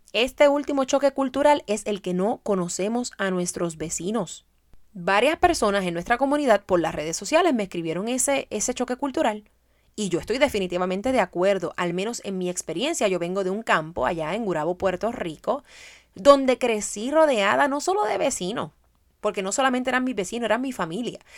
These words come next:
Eran mis tíos, mis primos y personas que aunque no fueran relativos de sangre,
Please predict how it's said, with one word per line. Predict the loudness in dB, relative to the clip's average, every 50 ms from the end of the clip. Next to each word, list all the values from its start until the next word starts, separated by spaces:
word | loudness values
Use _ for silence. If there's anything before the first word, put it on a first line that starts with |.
| -20 -8 -4
Eran | 0 0 0 0 -2
mis | -6 -10 -10
tíos, | -8 -6 -4 -2 0 0 0 0 -2
mis | -4 -8 -10
primos | -8 -6 -4 -4 -2 -2 -4 -4 -4 -6 -6 -6 -8
y | -2
personas | -2 -2 -2 0 -2 -2 -2 -2
que | 0 -2
aunque | -4 -4 -4 -6 -6
no | -4 -4 -2 -2 0 0 0 0
fueran | -2 -2 0 0 2 2 0 0 -2
relativos | 0 0 0 0 0 -2 -4 -6 -4
de | -6 -6 -6
sangre, | -6 -4 -2 -2 -2 -2 -2 -4 -4 -2 -2 -4 -4 -6